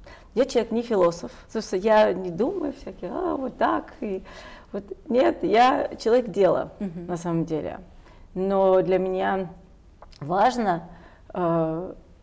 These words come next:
Speaker 1: именно вот, вот когда люди другие, когда у них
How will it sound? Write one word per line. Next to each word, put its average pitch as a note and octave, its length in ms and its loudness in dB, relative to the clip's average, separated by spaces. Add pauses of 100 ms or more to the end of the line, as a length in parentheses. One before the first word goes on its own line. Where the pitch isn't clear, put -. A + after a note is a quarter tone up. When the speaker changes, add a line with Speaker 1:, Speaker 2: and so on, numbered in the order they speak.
(220)
Speaker 1:
именно A3+ 720 -2 (160)
вот, F#3 140 -6 (1500)
вот F3 160 -6
когда G#3+ 340 2
люди G3 300 -2
другие, G3 840 2 (680)
когда G#3 320 -4
у A3+ 60 -2
них A3 320 -6